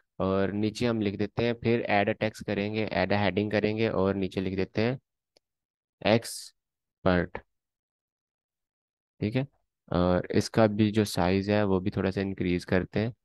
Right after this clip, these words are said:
इसका साइज देख लेते हैं क्या है, ट्वेंटी थ्री है, इसका भी ट्वेंटी थ्री करके। और जो इसका वाइट कलर है, और इसको हम करते हैं इसकी राइटिंग चेंज, और I think ये बेस्ट हो गया, इसको थोड़ा सा नीचे कर लेते हैं,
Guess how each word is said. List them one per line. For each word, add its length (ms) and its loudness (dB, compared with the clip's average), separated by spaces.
इसका 280 0
साइज 300 4
देख 200 2
लेते 180 0
हैं 80 0
क्या 160 2
है, 80 0
ट्वेंटी 280 -2
थ्री 220 0
है, 140 0
इसका 260 -2
भी 100 2
ट्वेंटी 240 -2
थ्री 220 -4
करके। 400 -2
और 280 4
जो 120 2
इसका 520 2
वाइट 380 0
कलर 300 0
है, 120 -4
और 340 -4
इसको 260 -6
हम 200 -2
करते 320 0
हैं 80 2
इसकी 220 -4
राइटिंग 360 2
चेंज, 440 -2
और 340 0
I 140 2
think 220 -4
ये 140 2
बेस्ट 340 -2
हो 140 2
गया, 180 -2
इसको 240 -6
थोड़ा 260 2
सा 100 -4
नीचे 240 -4
कर 160 0
लेते 320 -2
हैं, 100 -4